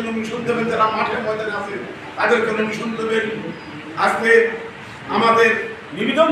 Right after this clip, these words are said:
থাকবে, যিনি আমাদের প্রতিনিধি হবেন, তিনি আমাদের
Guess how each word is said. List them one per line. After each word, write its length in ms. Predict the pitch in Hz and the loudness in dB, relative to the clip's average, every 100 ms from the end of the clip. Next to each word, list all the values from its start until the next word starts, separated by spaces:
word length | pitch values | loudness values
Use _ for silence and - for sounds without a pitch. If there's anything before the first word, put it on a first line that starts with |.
| - | 2
থাকবে, 280 | 202 - - - - - - - - - - - - - | 0 -2 -6 -10 -14 -16 -16 -14 -10 -8 -8 -10 -12 -2
যিনি 160 | 233 240 220 | 2 4 4
আমাদের 260 | 220 220 220 214 | 4 6 6 4
প্রতিনিধি 380 | 214 208 202 196 | 0 -2 0 2
হবেন, 220 | 226 226 214 220 | 4 4 2 0
তিনি 140 | 214 208 | 0 2
আমাদের 280 | 214 208 | 2 4